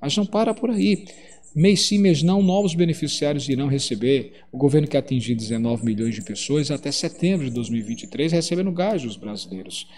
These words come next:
O governo não quer parar em dezessete milhões do Auxílio Brasil. O governo quer chegar a vinte milhões. Tem dinheiro pra isso. Aprovou a pec com cento e seis bilhões. Vão colocar novos beneficiários sim, por isso a gente precisa acompanhar isso pra que não haja mais injustiça.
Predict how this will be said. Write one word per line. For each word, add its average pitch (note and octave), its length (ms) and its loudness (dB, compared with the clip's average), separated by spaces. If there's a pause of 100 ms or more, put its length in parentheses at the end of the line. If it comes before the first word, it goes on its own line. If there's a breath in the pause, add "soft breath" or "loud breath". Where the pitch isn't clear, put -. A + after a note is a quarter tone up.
(220 loud breath)
O - 40 2
governo G3 280 6
não A3 80 4
quer A3 140 0
parar G3 220 4
em G3 40 4
dezessete F#3 560 2
milhões F3 340 2
do C#3 60 0
Auxílio A#2 300 -4
Brasil. G#2+ 460 -4 (240 loud breath)
O - 40 -20
governo D#3 240 0
quer D3+ 80 -2
chegar D3+ 260 -2
a C#3 40 0
vinte E3+ 520 0
milhões. D#3+ 580 0
Tem F#3 240 -2
dinheiro F#3 300 2
pra - 200 -6
isso. F#3+ 380 0
Aprovou F3 340 0
a F#3 40 4
pec G3 360 -4
com E3+ 140 -4
cento F#3+ 300 -2
e - 40 -6
seis D#3+ 220 -2
bilhões. D3+ 760 0 (320 soft breath)
Vão F3+ 140 -2
colocar F#3+ 340 0
novos F#3 400 2
beneficiários E3 760 -2
sim, F3+ 120 0
por E3+ 200 0
isso F3+ 260 0 (300 loud breath)
a - 80 -6
gente D3+ 240 -2
precisa C#3+ 360 -4
acompanhar C#3 480 -8
isso C3 200 -6
pra C#3 120 -8
que D#3+ 120 -6
não C#3+ 180 -4
haja C3 220 -2
mais A#2 280 -2
injustiça. G#2+ 720 -6